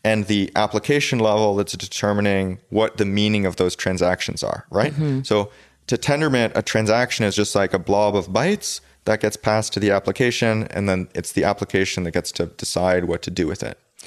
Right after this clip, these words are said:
Speaker 1: And if you're, if you're trying to build a, a blockchain that's, like, mostly the same as other chains, but does, like,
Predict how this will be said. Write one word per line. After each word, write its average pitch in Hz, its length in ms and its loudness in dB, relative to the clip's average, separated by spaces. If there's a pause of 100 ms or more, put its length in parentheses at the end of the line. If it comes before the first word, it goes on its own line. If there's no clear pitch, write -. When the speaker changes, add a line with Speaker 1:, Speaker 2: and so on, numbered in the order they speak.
(420)
Speaker 1:
And 110 100 2
if 110 160 -4
you're, 117 320 2 (340)
if 135 160 2
you're 170 80 2
trying 156 240 0
to 127 60 2
build 117 360 2
a, 110 40 4 (160)
a 92 80 -2
blockchain 131 560 0
that's, 104 180 0
like, 98 320 -2 (240)
mostly 123 460 2
the 107 100 2
same 101 540 2
as - 360 -4 (120)
other 98 500 2 (260)
chains, 101 420 0
but - 180 -4
does, 110 320 2
like, 95 160 2